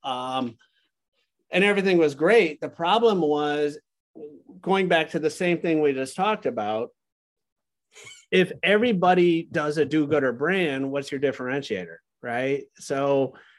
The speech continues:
everybody came out, they're like, "Okay, I'm launching a new product. I've got a new thing. Here's my product. Here's my thing. And oh, by the way, what's our cause?" <laughs> Right? So it's not authentic, and it looked,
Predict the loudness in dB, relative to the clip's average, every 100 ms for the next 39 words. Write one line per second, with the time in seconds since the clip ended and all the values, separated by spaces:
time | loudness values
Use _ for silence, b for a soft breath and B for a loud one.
0 | b b 0 4 6 6 2 2 0 2
1 | 2 0 0 0 -2 -2 -2 -2 -4 -4
2 | -2 -4 -2 0 2 0 -2 -6 -4 -2
3 | -4 -6 -8 -4 -2 0 0 0 -2 0
4 | 0 0 -2 -2 -6 -4 -2 -2 -2 -2
5 | -4 -4 -4 -2 -2 -2 -2 0 2 4
6 | 2 2 2 2 -2 -4 -6 -4 -4 -4
7 | -10 -18 -20 -10 2 2 4 2 2 4
8 | 4 2 B B B -12 -2 2 4 2
9 | 0 0 0 0 0 0 0 -2 -8 -10
10 | -6 -4 -4 -4 -4 -4 -4 -2 0 0
11 | -2 -14